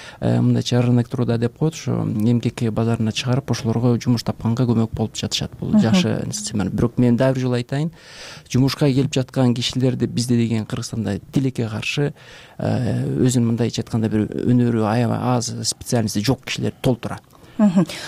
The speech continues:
Speaker 3: Азыр ушул боюнча сөз кылабыз, Эрнест мырза. Ушу сиз иш-, э, иштеген, э, темир жол тармагында канчалык деңгээлде ушул мүмкүнчүлүгү чектелүү адамдардын эмгек укугу корголгон, алар жумушка алынган,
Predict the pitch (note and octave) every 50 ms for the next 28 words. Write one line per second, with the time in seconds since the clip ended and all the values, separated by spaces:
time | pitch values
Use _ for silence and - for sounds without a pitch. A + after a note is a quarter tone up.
0 | - - G3+ G#3 F#3+ F3 F3 - G3+ F#3 G3+ F#3 - F#3 - - G3 F#3+ - G3
1 | G3 G3+ G#3 G3+ - G#3+ G#3+ B3+ B3+ - - B3+ A#3 B3 G#3 D#3 B2 - - -
2 | - - - - - - - G3 - - A3 G#3 A3 A3 - - - F#3+ G3 F#3
3 | F#3 F#3 - - G#3 G3+ G3 F#3+ F#3 F3+ F3 F3 E3+ E3 D#3+ D#3+ D#3+ D3+ D3 D3+
4 | - G#3 G3 G3 F#3+ F3+ G3 F#3 F3+ F3 E3+ D#3+ D#3 D3+ D3 - - - - -
5 | - - F#3 F3+ F3+ E3+ D#3+ E3+ E3 D3+ D3 - - F3 F3 A3+ A3+ A#3 G#3 A3+
6 | A3+ A3 G3+ G#3 F#3+ E3+ F3 E3 - F3 F#3 G3+ G#3 - - F#3 F3 - - G#3+
7 | G#3 - - B3 A#3 B3 A#3+ G#3+ F#3+ F3+ E3+ E3+ E3+ E3 D#3+ D#3 D#3 D#3 D3+ E3+
8 | F#3 E3+ D#3 - - _ - - F3 D#3+ - - F3+ E3+ E3 E3+ E3 D3+ D#3 D#3
9 | D#3 E3+ F3+ F3 E3+ D#3+ - F3+ F3+ F3 - - F3+ F3 F3+ E3+ - - - -
10 | - - - D#3 E3 F#3 F#3 F#3 F3+ F3 E3+ D#3